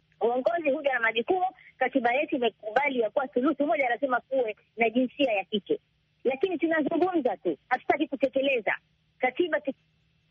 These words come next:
Ikifika wakati wa kupiga kura, unakuta nusu ya watu katika bunge hawako,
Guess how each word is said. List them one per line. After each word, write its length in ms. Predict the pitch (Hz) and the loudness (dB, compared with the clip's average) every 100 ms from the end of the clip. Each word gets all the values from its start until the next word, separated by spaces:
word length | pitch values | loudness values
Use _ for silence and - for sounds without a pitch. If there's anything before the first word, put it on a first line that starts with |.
| - - | -4 -2
Ikifika 460 | 247 269 370 320 | -2 0 0 0
wakati 240 | 294 302 269 | 0 0 -2
wa 60 | |
kupiga 280 | - 269 269 | 0 0 0
kura, 340 | 359 359 359 - - | 2 2 0 -2 -4
unakuta 380 | 247 254 285 269 | -2 0 0 2
nusu 260 | 302 269 | 0 2
ya 120 | 269 254 | 0 0
watu 160 | 254 | 0
katika 300 | 226 202 220 | -2 0 0
bunge 240 | 226 226 196 | 2 0 0
hawako, 400 | 190 185 - | 0 -2 -2